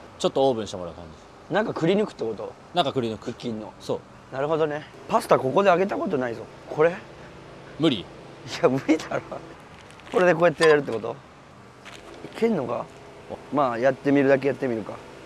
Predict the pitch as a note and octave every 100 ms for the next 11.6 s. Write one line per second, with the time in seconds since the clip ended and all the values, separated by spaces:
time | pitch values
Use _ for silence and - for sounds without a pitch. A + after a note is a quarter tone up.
0 | - - - F3+ D#3+ B2 D3 F3+ G3+ F#3+
1 | - E3 - G3 - G3 C#3 - - -
2 | - - - A#2 C3+ - - G3+ A3 G3
3 | D3+ B2 B2+ A#2 - - - - - -
4 | - - - - - - - - - D#3+
5 | E3 D#3+ D3+ C#3+ C#3 - B2 A#2 - -
6 | - - - - C#3 D#3 A#3 A#3 G#3 -
7 | D#3+ D#3+ C#3 C#3 B2 - - - G3 E3+
8 | D#3 C3 D3 D3+ A#2 B2+ G2 - - -
9 | - - - - - - - - - -
10 | - - - - - - - - - F#3
11 | F#3 E3+ C#3 A#2+ C3+ G#2+